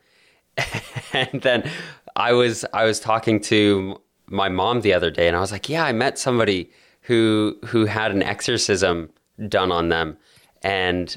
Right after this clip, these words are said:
my mom says, "Oh, cool." She took it as, like, a faith-affirming thing. And my mom says, "Oh, oh, cool. Yeah, your stepdad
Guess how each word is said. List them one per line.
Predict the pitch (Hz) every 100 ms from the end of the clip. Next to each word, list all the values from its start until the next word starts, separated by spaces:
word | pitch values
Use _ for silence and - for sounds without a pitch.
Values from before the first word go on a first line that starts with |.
| -
my | 98 92
mom | 92 92
says, | - 107 101 -
"Oh, | 175 170
cool." | - 180 156 - - -
She | - 131
took | 139 156
it | 151
as, | 147
like, | 131 110
a | 107
faith-affirming | - - 104 120 - - 135 139 147
thing. | 156 165 175 - _ _ _ _ -
And | - 123 117 113 -
my | 113 110
mom | 113 120
says, | - 135 120 110 -
"Oh, | 165 180 -
oh, | - 165
cool. | 160 190 190 113 - - _ _
Yeah, | 131 151
your | 113 104
stepdad | - - 160 - 90 80 85